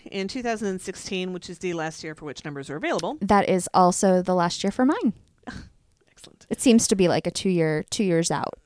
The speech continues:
Speaker 1: Yeah.
Speaker 2: Yeah.
Speaker 1: Yeah, yeah. Compile all the data. Um, so the risk for dying in a fire in two thousand sixteen is ten point nine per million,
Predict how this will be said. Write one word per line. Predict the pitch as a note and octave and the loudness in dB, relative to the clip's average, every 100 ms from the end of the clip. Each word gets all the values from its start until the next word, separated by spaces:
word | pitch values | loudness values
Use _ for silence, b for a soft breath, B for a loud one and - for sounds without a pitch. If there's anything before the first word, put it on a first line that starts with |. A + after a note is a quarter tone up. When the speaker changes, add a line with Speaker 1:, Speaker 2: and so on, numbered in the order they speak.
| _ | _
Speaker 1:
Yeah. | A3 G#3 D#3 C#3+ D3 | -8 -6 -6 -8 -10
Speaker 2:
Yeah. | F3 - | -6 -2
Speaker 1:
Yeah, | E3+ D3+ | -2 -2
yeah. | C3+ E3 - | -6 -10 -12
Compile | - F3 D#3 | -10 -6 -6
all | D3 | -6
the | C#3+ | -8
data. | A#2 - E3+ B B B B B B | -12 -12 -14 B B B B B B
Um, | - A#3 | -2 -2
so | C4+ | -2
the | C4 | -2
risk | F4 - | -2 -2
for | F4 | 0
dying | C#4 C4 | 0 0
in | |
a | B3+ | -2
fire | F#3+ F3+ | -2 -2
in | F#3+ | -4
two | C4 | -6
thousand | - G#3+ | -6 -6
sixteen | B3 - - F#3 F3+ | -10 -10 -6 -4 -4
is | F3+ F#3 F3 - | -6 -6 -8 -8
ten | - E4 F#4 | -6 -4 -4
point | D#4 C#4 A3 | -6 -8 -4
nine | G#3+ A3 A3 | -4 -4 -4
per | - C4 C#4+ | -4 -4 -2
million, | G3+ E3 F#3 | -2 -4 -6